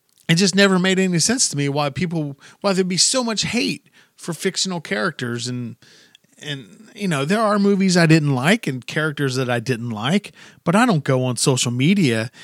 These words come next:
and rip everybody else because they didn't like it. It doesn't make sense to me. So, you know,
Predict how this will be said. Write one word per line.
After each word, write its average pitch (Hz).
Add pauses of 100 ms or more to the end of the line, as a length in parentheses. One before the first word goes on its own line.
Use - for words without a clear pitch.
(240)
and 135
rip 196
everybody 135
else 156 (220)
because 202
they 220
didn't 175
like 311
it. - (760)
It 170
doesn't 233
make 185
sense -
to 135
me. 101 (760)
So, 202 (1600)
you 214
know, 131